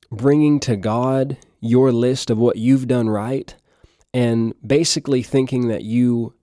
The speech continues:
deserve something, that you're entitled to something, or that you have a right to something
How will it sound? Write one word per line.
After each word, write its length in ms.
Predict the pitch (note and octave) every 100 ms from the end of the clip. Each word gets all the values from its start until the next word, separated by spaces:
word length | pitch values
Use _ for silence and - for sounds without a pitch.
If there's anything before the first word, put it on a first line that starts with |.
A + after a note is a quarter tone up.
| A2
deserve 600 | G#2 G#2+ G#2 A2+ B2+ C3+
something, 640 | - C#3+ C#3 D3 C#3 C#3 - _ _ _ _ -
that 160 | A2+
you're 220 | A#2+ B2+
entitled 640 | A2 G2+ - B2 C3+ D3 C#3+
to 80 | C#3+
something, 600 | D3+ C#3 D3 C#3 C3+ D3 _ _ _ _ _
or 180 | C3 B2+
that 160 | A#2+ A#2+
you 140 | C3+
have 240 | B2 B2+
a 120 | G#2+ G2
right 400 | G#2 C#3+ E3+ -
to 120 | A#2+
something 760 | - G#2+ F#2+ E2+ F#2 F2 F2+